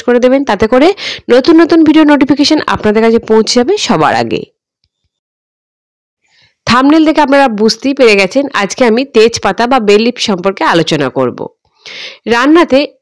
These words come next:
এটা আমরা সুগন্ধির জন্য সকলেই ব্যবহার করে থাকি, আর এই পাতাটার সঙ্গে আমরা সকলেই পরিচিত। কিন্তু আজকে আমি এই পাতার এমন কিছু গুণাগুণ সম্পর্কে বলবো, যা জানলে আপনারা নিজেরাও কিন্তু অবাক হয়ে যাবেন।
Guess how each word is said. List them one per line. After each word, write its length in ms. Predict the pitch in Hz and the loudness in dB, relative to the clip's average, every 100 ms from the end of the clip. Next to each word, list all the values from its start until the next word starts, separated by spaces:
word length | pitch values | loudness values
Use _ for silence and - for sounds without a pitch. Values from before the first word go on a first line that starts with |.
| - | -2
এটা 160 | 240 294 247 | 0 2 0
আমরা 160 | 226 285 - | 0 -2 0
সুগন্ধির 400 | 220 214 214 240 | 2 2 2 2
জন্য 140 | 226 240 269 - - | 2 2 -2 -6 -6
সকলেই 340 | 190 180 214 226 | -2 0 2 2
ব্যবহার 240 | 214 233 240 | 2 0 2
করে 120 | 247 | 0
থাকি, 180 | 254 247 302 | 0 -2 0
আর 60 | 233 | 2
এই 60 | 247 254 | 2 0
পাতাটার 280 | 269 277 277 | -2 -2 -2
সঙ্গে 180 | 240 254 | 0 0
আমরা 120 | 226 196 202 | 0 -2 -2
সকলেই 340 | 170 180 233 349 | -2 -2 -2 0
পরিচিত। 380 | 185 143 135 - 98 _ _ _ - - - - | 0 0 -4 -8 -10 _ _ _ -20 -18 -16 -6
কিন্তু 180 | - 302 202 | -2 0 0
আজকে 220 | 233 - 339 294 | -2 -2 -2 0
আমি 140 | 262 - 196 | 0 -2 -2
এই 80 | 262 | 0
পাতার 280 | 277 269 240 - 190 | 0 -2 -2 -2 -2
এমন 160 | 240 294 302 | 2 2 2
কিছু 160 | 285 294 | 0 2
গুণাগুণ 320 | 240 247 240 262 | 4 4 2 0
সম্পর্কে 360 | 269 254 262 240 214 | -2 0 0 0 2
বলবো, 280 | 202 233 196 233 | 0 2 0 0
যা 100 | 240 240 220 | 0 0 0
জানলে 260 | 214 247 247 | 2 2 2
আপনারা 220 | 220 220 220 | 0 0 0
নিজেরাও 300 | 180 185 214 226 | 0 0 0 -2
কিন্তু 200 | 214 - - 160 | -4 -6 -4 -2
অবাক 200 | 160 147 | -2 -4
হয়ে 180 | 160 127 | -4 -4
যাবেন। 260 | 123 107 | -6 -8